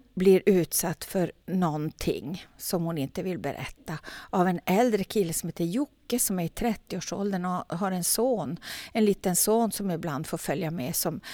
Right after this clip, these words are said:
både Melvin och Mika reagerar på att, "Men det här borde väl inte han vara med på." Men ja, han verkar anpassa sig. Och när Melvin då ska stötta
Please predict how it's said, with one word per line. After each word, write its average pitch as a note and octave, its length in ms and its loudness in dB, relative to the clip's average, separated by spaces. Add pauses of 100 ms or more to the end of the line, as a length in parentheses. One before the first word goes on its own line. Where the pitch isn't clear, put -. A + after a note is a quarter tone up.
(120)
både F3+ 200 2
Melvin E3+ 500 4
och D#3+ 60 -2
Mika D#3 420 -4
reagerar C#3+ 540 -6
på - 120 -8
att, - 140 -10
"Men - 180 -8
det C#3+ 60 -4
här G#3+ 180 -2
borde - 280 -6
väl D2 180 -8
inte C#3 220 -6
han D#3 400 -4 (440)
vara C#3+ 280 0
med D3+ 300 -2
på." G3+ 140 -2
Men D#3 360 -2
ja, - 180 -4 (160)
han C4+ 340 -6 (580)
verkar C#4 340 2
anpassa D#3 580 0
sig. F3+ 300 -2 (760)
Och C4 140 8
när B3+ 140 12
Melvin A#3 560 10
då F3+ 140 6
ska - 180 4
stötta - 840 4